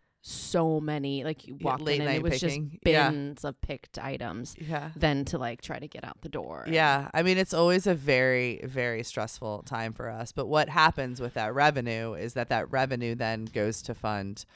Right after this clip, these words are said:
Speaker 2: the fall and the winter orders, where this year we don't need it to, which is, which is nice. I mean, we need some of it too, but, um, you know, we're in a, in a different situation this year, um, which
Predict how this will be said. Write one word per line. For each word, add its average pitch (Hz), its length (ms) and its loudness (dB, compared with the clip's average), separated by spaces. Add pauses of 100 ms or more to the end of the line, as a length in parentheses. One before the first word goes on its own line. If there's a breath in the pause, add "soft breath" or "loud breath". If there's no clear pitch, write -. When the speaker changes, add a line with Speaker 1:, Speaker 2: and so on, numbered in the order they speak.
(440 soft breath)
Speaker 2:
the 139 100 2
fall 107 420 4
and 101 140 -8
the 107 60 -2
winter 101 360 -6
orders, 98 520 -6
where 110 280 -4
this 120 320 -4
year 107 160 -2
we 113 100 -4
don't 123 160 -4
need 180 140 -2
it - 100 -4
to, 101 180 -8
which 110 200 -8
is, - 480 -8
which 127 200 -8
is 143 140 -8
nice. 143 360 -6
I - 40 -10
mean, 107 340 -8
we 113 140 -8
need 107 200 -8
some 107 140 -6
of 98 140 -6
it - 140 -16
too, 98 280 -10
but, 107 280 -2 (100)
um, 104 360 -6 (420 soft breath)
you 139 100 -6
know, 117 160 -2
we're 110 140 -2
in 117 160 -4
a, 110 200 -4
in 123 120 -6
a 123 80 -2
different 117 380 -8
situation 113 560 -10
this 110 220 -12
year, 107 420 -6
um, 107 520 -8 (220)
which - 460 -10